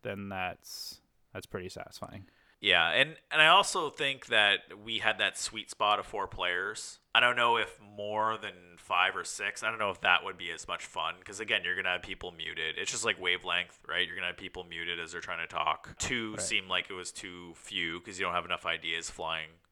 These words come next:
Speaker 2: around, right? 'Cause it's just you and the other person. You can't talk to the other person. So th-, those are my thoughts. I thought it, like, three, four, maybe five would be a nice sweet spot for the game.
Speaker 1: Right. I agree.
Speaker 2: But I had a blast.
Speaker 1: Yeah.
Speaker 2: That was awesome. Very fun.
Speaker 1: I've noticed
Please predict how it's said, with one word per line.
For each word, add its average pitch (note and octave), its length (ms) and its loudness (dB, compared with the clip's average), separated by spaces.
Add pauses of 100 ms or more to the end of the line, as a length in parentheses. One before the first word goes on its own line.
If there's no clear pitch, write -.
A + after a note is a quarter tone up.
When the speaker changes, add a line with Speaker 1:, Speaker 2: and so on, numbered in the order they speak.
(140)
Speaker 2:
around, E2 400 0
right? E2 240 0
'Cause F2 160 -8
it's F2+ 100 -4
just E2+ 200 -6
you E2 220 -4
and E2 100 -8
the D#2+ 40 -2
other D#2 140 0
person. D#2+ 460 -6
You E2 60 -20
can't - 240 -2
talk D2+ 240 -4
to D2 60 -12
the D2 60 -10
other D2+ 120 -12
person. D#2+ 380 -10 (680)
So B2 160 -2
th-, C3+ 160 2
those C#3+ 180 8
are B2+ 60 2
my G2 180 8
thoughts. E2+ 300 2
I F#2+ 80 0
thought G2 180 6
it, D#2 80 -2
like, E2+ 180 -2 (200)
three, G#2+ 460 -2
four, F#2+ 680 -2
maybe G#2+ 380 2
five B2+ 540 8
would A#2+ 100 -4
be A#2+ 140 -4
a A#2 40 2
nice A2+ 200 -4
sweet A#2 260 -6
spot A#2+ 300 0
for C3 80 -10
the B2 80 -6
game. B2+ 320 -4 (420)
Speaker 1:
Right. D3+ 240 -2 (300)
I G#2+ 80 -4
agree. G2 260 -6 (160)
Speaker 2:
But B2+ 80 10
I D#3+ 60 12
had F#3+ 80 12
a - 40 8
blast. A2+ 460 8
Speaker 1:
Yeah. D#3 140 -12
Speaker 2:
That B2+ 80 4
was A2+ 120 2
awesome. G2+ 340 4 (500)
Very G#2 260 0
fun. F2+ 260 -6 (240)
Speaker 1:
I've D#3+ 280 10
noticed G#2 800 4